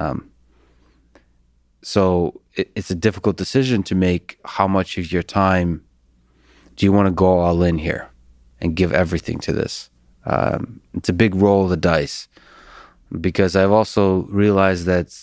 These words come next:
working on some of these problems, both with, uh, the robotics and the technical side on, in terms of, uh, the, the machine learning system that I'm describing,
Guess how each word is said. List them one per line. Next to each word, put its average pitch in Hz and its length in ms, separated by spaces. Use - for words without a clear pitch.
working 101 400
on 92 80
some 90 200
of 82 60
these 82 140
problems, 82 560
both 101 320
with, 98 240
uh, 87 320
the 87 160
robotics 90 680
and 95 180
the 90 60
technical 90 480
side 90 380
on, 85 240
in 92 100
terms 87 240
of, 85 300
uh, 82 400
the, 87 280
the 87 120
machine 95 300
learning 92 180
system 82 360
that 85 100
I'm 82 120
describing, 85 640